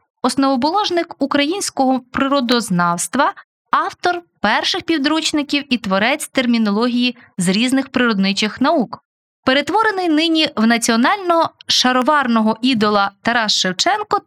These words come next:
теж не стояв осторонь словотвору. Його вигадці належать, наприклад, високочолий,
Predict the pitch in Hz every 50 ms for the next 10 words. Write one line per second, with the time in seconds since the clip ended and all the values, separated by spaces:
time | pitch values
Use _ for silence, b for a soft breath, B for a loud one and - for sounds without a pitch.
0 | _ - - 403 349 302 285 277 285 294 294 294 - 311 294 294 294 285 277 277
1 | 277 269 - - 285 277 269 254 - 277 269 262 262 262 254 240 254 262 262 254
2 | 254 254 254 b b b b b b b b b b 349 415 330 320 302 254 208
3 | 247 262 247 220 214 202 - - 214 214 220 220 214 214 208 202 208 208 202 220
4 | 226 220 226 220 202 208 202 196 196 b b b b b _ _ _ - 160 170
5 | 202 220 214 - - 370 359 - 339 - - - - - 185 185 190 202 214 233
6 | 254 269 277 294 294